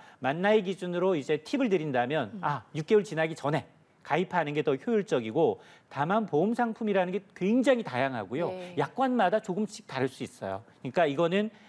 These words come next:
Speaker 1: 어, 통상 개별 약관에서 나이를 정하는 경우가 있기 때문에 좀 꼼꼼하게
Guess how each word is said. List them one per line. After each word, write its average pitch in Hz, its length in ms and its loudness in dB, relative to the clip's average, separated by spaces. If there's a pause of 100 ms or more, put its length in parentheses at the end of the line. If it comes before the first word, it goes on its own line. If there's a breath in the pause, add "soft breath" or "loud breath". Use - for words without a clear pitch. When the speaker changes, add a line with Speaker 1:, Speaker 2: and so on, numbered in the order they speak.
Speaker 1:
어, 127 220 0
통상 208 420 0
개별 175 280 4
약관에서 151 680 2
나이를 143 260 2
정하는 151 320 -2
경우가 139 300 0
있기 127 180 -6
때문에 160 460 -2 (120)
좀 117 220 -6
꼼꼼하게 202 840 0